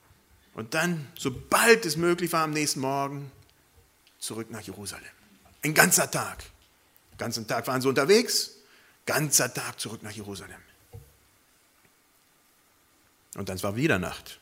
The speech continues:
weil die sind, bestimmt haben sie sich beeilt, aber abends kann man dann nicht mehr so viel suchen. Und am dritten Tag,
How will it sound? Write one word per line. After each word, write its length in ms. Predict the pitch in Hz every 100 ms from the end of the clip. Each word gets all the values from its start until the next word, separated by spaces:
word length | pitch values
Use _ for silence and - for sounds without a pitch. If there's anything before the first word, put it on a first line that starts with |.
| _ -
weil 260 | - 78 - 95
die 100 | 95
sind, 320 | 107 98 - - - - - - - -
bestimmt 340 | 123 - 165
haben 140 | 160 151
sie 60 |
sich 100 | 147
beeilt, 420 | - 120 151 196 123
aber 220 | 123 -
abends 260 | 147 165
kann 140 | - 151
man 100 | 143
dann 380 | 127 123 120 117
nicht 200 | 165 175
mehr 120 | 160
so 120 | 170
viel 220 | 165 180
suchen. 480 | 160 180 180 190 175 - - - - - - _ _ _ - - - - - -
Und 140 | 202 180
am 200 | 165 170
dritten 360 | 226 285 254
Tag, 480 | 196 208 160 104 -